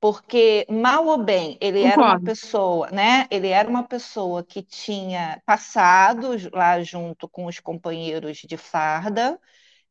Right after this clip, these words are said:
Speaker 1: é, mesmo que não fosse na linha de frente. É,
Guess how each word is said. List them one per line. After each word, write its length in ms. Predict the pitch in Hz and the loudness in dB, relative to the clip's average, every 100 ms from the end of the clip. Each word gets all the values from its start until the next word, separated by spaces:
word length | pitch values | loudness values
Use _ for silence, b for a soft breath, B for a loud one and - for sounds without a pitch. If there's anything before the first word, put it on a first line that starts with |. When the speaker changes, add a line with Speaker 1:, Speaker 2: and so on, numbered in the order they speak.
| - | -6
Speaker 1:
é, 480 | 185 180 175 175 170 | -2 0 0 0 4
mesmo 380 | 202 240 240 | 4 4 0
que 100 | 240 | -6
não 140 | 208 190 | -8 -8
fosse 240 | 196 185 | -10 -10
na 100 | 175 | -10
linha 200 | 170 165 | -10 -12
de 100 | 156 | -14
frente. 680 | - 151 160 190 220 - 285 _ _ _ _ _ _ _ - | -14 -10 -8 -8 -8 -8 -10 _ _ _ _ _ _ _ -4
É, 580 | 202 190 185 180 175 180 | 0 4 4 2 0 -12